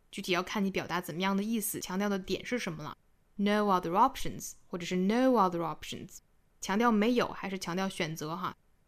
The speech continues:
也都是可以的。但是呢，重点就是不能把前面的when you have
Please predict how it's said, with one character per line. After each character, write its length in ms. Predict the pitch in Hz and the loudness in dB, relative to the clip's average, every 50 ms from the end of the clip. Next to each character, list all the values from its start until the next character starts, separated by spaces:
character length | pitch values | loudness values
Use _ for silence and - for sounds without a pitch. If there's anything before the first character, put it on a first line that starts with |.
| _ _ | _ _
也 140 | - 196 185 | -2 0 2
都 120 | 220 240 | 2 2
是 120 | 262 285 240 | 2 0 -2
可 200 | - - - 196 | -4 -4 -2 -2
以 120 | 185 - | -2 -4
的。 240 | - - - - _ _ _ _ _ _ _ _ _ _ _ _ _ _ _ _ | -6 -8 -12 -12 _ _ _ _ _ _ _ _ _ _ _ _ _ _ _ _
但 140 | - 254 | -2 0
是 120 | 247 262 240 | 2 4 4
呢， 100 | 226 220 | 6 6
重 180 | 226 269 262 | 6 6 6
点 160 | 220 196 170 170 | 6 4 2 0
就 80 | 185 | -2
是 100 | 190 196 | -4 -4
不 140 | 196 - 214 | -2 0 2
能 160 | 196 185 190 | 2 2 2
把 160 | 185 185 156 | 2 0 -2
前 180 | 165 - - 175 | -2 -6 -6 -4
面 200 | 175 190 196 185 | -2 0 0 0
的 80 | 180 170 | -2 -2
when 400 | 175 196 202 208 208 208 208 196 | 0 0 0 2 2 2 2 2
you 200 | 196 196 196 190 | 2 0 0 0
have 320 | - - 208 196 180 - | 0 2 2 2 2 2